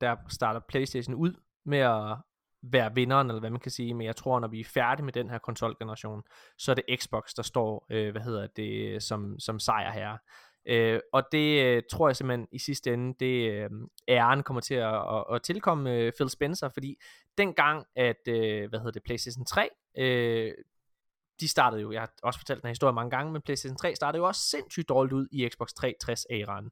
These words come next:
Der var PlayStation, på trods af, at PlayStation to var den bedst sælgende konsol, så var PlayStation tre, altså de havde, de havde, der var kommet en arrogance ind over PlayStation dengang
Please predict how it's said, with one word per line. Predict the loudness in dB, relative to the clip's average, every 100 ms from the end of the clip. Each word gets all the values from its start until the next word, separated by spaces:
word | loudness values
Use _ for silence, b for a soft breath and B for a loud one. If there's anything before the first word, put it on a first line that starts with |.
| b b b 6
Der | 6 8
var | 6 4 _ _ _ -2
PlayStation, | 2 2 2 -2 -4 -10 _ 6
på | 8
trods | 6 4
af, | 4
at | 2
PlayStation | 2 0 -2 0
to | -2 2
var | 0
den | 0
bedst | -2 0 0
sælgende | -4 -4
konsol, | -8 4 4 4 b b -2
så | 2
var | 4 2
PlayStation | 0 -2 -4 -2
tre, | 0 0 -4 _ _ _ _ _ -2
altså | -2 0
de | 2
havde, | 4 2
de | 0
havde, | 2 6
der | 6
var | 8
kommet | 6 6
en | 6
arrogance | 6 6 4 2 -2
ind |
over | -2 0
PlayStation | -2 -2 -4 -4 -6
dengang | -4 -4